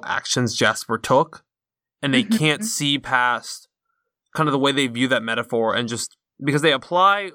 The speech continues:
Speaker 1: worse to Jasper, I think, than Jasper actually did in context. And I think because of that, people are kinda blinded and can't just view Jasper without seeing that metaphor of, like, an abusive relationship or a, um, just a,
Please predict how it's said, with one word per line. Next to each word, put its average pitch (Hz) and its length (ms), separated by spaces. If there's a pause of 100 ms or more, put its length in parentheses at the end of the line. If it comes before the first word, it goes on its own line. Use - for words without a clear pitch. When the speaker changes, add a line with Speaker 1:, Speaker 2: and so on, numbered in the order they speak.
Speaker 1:
worse 131 440
to 139 100
Jasper, 113 400
I 110 40
think, 120 140
than 117 140
Jasper 120 380
actually 117 420
did 110 260
in 110 160
context. - 720 (760)
And 143 100
I 135 60
think 147 260
because 135 280
of 143 40
that, 120 140
people 131 260
are 127 60
kinda 139 220
blinded 113 500 (560)
and 120 240
can't 135 380
just 120 260
view 117 260
Jasper 117 500
without 113 300
seeing 117 300
that 113 120
metaphor 107 540
of, 113 140
like, 101 400 (480)
an 139 80
abusive 117 560
relationship 113 880
or 117 320
a, 113 200
um, 95 340 (100)
just - 160
a, - 140